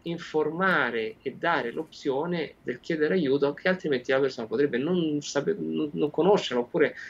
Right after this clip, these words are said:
non averla a portata di mano. L'altra cosa sono i medici di base,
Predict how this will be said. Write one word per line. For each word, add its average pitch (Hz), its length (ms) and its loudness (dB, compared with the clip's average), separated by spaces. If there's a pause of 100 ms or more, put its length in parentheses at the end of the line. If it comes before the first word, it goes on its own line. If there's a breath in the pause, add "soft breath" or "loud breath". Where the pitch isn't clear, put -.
(140 loud breath)
non 165 180 2
averla 113 500 -2 (280 soft breath)
a 117 340 -6
portata 113 320 -4
di 120 140 -4
mano. 107 280 -8 (380)
L'altra 190 380 0
cosa 220 240 0
sono 120 160 -8
i 123 60 -6
medici 131 440 -6
di - 80 -18
base, 113 540 -4